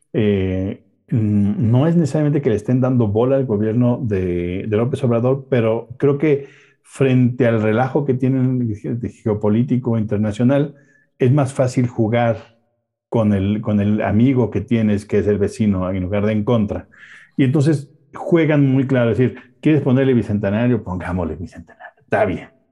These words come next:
¿no? No tiene mucho sentido, le ponemos bicentenario. Eh, no,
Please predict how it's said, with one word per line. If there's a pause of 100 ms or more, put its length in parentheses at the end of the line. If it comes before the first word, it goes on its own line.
¿no? (240)
No
tiene
mucho
sentido,
le
ponemos
bicentenario. (460)
Eh,
no,